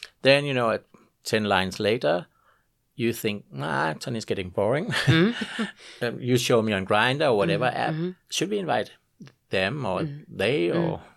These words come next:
Speaker 1: you know?
Speaker 2: Mm. Whoever, yeah.
Speaker 1: And, you know, for somehow it's also a part of it that is underlined that we don't use condom.
Speaker 2: No.
Speaker 1: So
Speaker 2: Mm.
Speaker 1: safe sex is a word in another country.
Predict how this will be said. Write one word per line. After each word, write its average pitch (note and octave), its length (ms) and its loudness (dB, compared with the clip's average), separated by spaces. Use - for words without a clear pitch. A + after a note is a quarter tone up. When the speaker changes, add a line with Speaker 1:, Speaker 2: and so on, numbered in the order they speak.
Speaker 1:
you - 80 -4
know? E3 100 -2
Speaker 2:
Mm. - 60 -14
Whoever, D3+ 440 -6
yeah. D3+ 180 -12
Speaker 1:
And, B2 100 2
you C3 60 2
know, C3 220 2
for - 80 -6
somehow C#3 380 4
it's B2 120 0
also A#2+ 500 4
a B2 80 2
part A#2 320 0
of A2 120 0
it G#2+ 200 0
that A2+ 160 -4
is - 240 -6
underlined A2+ 680 2
that G#2 120 -2
we G2 60 -6
don't F#2 200 -4
use F2 200 -6
condom. C#2+ 460 -10
Speaker 2:
No. C#3 400 -10
Speaker 1:
So A#2+ 320 0
Speaker 2:
Mm. C3 60 -2
Speaker 1:
safe B2 320 0
sex A2 320 -4
is G2 140 -8
a G2+ 160 0
word F#2 500 -2
in F2+ 380 -12
another E2+ 300 -6
country. - 420 -10